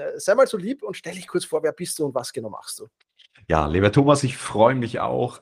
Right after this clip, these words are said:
Speaker 2: Besondere Folge hier, ist mir eine große Ehre, bei der letzten Folge,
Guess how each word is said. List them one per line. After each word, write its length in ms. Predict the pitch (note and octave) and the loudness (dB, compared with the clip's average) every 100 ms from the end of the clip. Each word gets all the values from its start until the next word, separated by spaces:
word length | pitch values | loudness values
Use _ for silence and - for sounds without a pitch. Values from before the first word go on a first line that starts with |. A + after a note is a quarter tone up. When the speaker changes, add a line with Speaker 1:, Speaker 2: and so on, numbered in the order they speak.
| - | -2
Speaker 2:
Besondere 600 | C3 B2+ C#3 E3+ E3 D3 | 2 4 4 4 0 -2
Folge 460 | - B2 B2 C3 C3+ | -4 -6 -4 -4 -4
hier, 480 | B2+ B2+ B2 B2+ A#2+ | -4 -4 0 0 0
ist 200 | A#2 - | -6 -8
mir 80 | |
eine 120 | A2+ G#2+ | -8 -4
große 340 | A#2 C3 - | 0 0 0
Ehre, 460 | G2+ B2+ B2 A#2 A2+ | -2 -2 2 2 0
bei 180 | G#2 | -4
der 100 | F#2+ | -6
letzten 560 | G#2 C#3+ E3 - - A#2 | -4 -4 -4 -8 -10 -8
Folge, 540 | - A2+ A2+ G#2+ G2+ | -2 0 0 0 -2